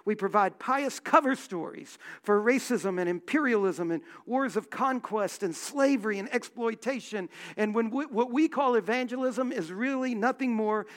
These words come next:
than the destruction of tribal cultures. And we teach people to hate their own natural selves. And we have this imaginary friend, this sky pixie, that we prostrate ourselves before, this God who really has the reality status of Santa Claus.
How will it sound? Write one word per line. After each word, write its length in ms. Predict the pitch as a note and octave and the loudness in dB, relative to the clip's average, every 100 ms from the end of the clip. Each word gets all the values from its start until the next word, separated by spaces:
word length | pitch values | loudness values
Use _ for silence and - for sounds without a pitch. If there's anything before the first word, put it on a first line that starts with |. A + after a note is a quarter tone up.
| - | -8
than 140 | F#3+ | -2
the 60 | F#3 | 0
destruction 680 | F#3 - B3 A#3 - F#3 F3 - - | -2 -2 -2 -2 -4 -4 -6 -8 -6
of 140 | F3+ | -6
tribal 600 | - G#3+ G3+ G3 F#3+ D#3+ - | -2 2 2 2 0 -2 -4
cultures. 500 | - G#3 G#3 F3+ E3 | 2 2 2 -6 -4
And 100 | F#3 | -4
we 80 | G#3 | -4
teach 380 | - D4 - - | 4 4 4 -2
people 380 | A3+ F#3+ F3 - - | -4 -2 -4 -6 -6
to 120 | - F#3 | -2 2
hate 280 | B3 D4 | 2 2
their 180 | B3 A3+ | 2 0
own 340 | A#3 B3 A#3 - - - | 4 4 2 -2 -8 0
natural 460 | A3+ A#3 - A3 | 2 2 0 -2
selves. 380 | - B3+ A#3+ G#3+ G3 | 2 2 4 2 0
And 80 | G3+ | 0
we 120 | A#3+ | 0
have 100 | A#3 | 2
this 160 | G#3+ - | 2 2
imaginary 640 | B3+ B3+ D4 A#3+ B3 G3+ | 4 4 4 0 2 0
friend, 440 | - B3+ B3+ F#3 | 0 0 0 0
this 260 | F#3 F3 - - - | -2 -4 -8 -18 -12
sky 500 | - - B3 B3 A3+ | -6 2 6 6 4
pixie, 580 | - - A#3+ - F3+ G#3 - - | 0 -2 -2 -4 -4 -4 -8 -2
that 120 | G3 A#3 | 2 2
we 120 | G3 | 0
prostrate 560 | - C4+ A#3+ - A3+ | 2 2 2 4 4
ourselves 420 | G3+ G3 A3 G3+ F3 | 4 2 2 0 2
before, 520 | F3+ - G3 G3 F#3+ - - | -2 4 6 6 2 -6 0
this 180 | G3 E3 | 2 2
God 300 | G3 A#3+ A3+ | 4 4 4
who 100 | G#3+ | 2
really 340 | G3+ D4+ D4 | 0 2 4
has 240 | F#3 F#3 - | 4 2 -2
the 140 | F3+ | -4
reality 640 | E3+ E3+ E3+ A#3+ D#4 G3 - | -2 0 4 6 6 4 2
status 480 | - D#3+ D#3 C#3+ | -2 -6 -6 -8
of 100 | E3 | -10
Santa 300 | - G#3+ F#3 | -6 -4 -4
Claus. 320 | - C#3+ - | -6 -10 -12